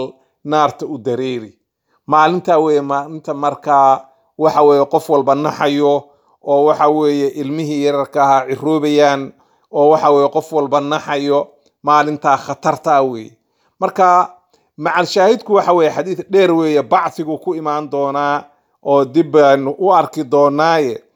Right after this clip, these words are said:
bacthu ahli nnaar ayuu halkaas ku imaanayaa. Waxa weeye macal shaahidku hadda waxa weeye,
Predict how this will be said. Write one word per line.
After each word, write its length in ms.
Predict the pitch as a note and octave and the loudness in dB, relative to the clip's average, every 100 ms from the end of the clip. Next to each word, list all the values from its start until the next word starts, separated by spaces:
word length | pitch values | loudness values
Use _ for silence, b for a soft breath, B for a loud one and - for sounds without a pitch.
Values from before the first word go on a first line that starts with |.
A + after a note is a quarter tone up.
| _ _ | _ _
bacthu 460 | D#3 C#3+ C#3 D3+ C#3+ | -2 0 -2 -4 -4
ahli 280 | C#3+ D3+ C#3+ | 0 0 -2
nnaar 360 | C#3 D3+ F3 C#3+ | -4 -2 -2 -2
ayuu 260 | B2+ C3 C#3+ | -4 -4 -4
halkaas 400 | - - D3 - | -4 0 0 0
ku 180 | - F3+ | -4 -4
imaanayaa. 600 | E3+ D#3 D#3 C3 A2+ G#2+ - _ _ _ _ - | 0 0 0 -2 -4 -8 -18 _ _ _ _ -4
Waxa 260 | D#3+ F#3 | 0 2
weeye 380 | E3+ F3+ E3+ E3 | 4 4 2 2
macal 280 | D3+ C#3+ C#3+ | 0 -2 -4
shaahidku 460 | - D#3 E3 F3+ E3+ | 0 0 0 0 0
hadda 220 | D#3+ E3 | 0 0
waxa 200 | D#3+ D#3+ | 0 2
weeye, 480 | D#3+ F3+ F3+ F#3 | 2 4 4 6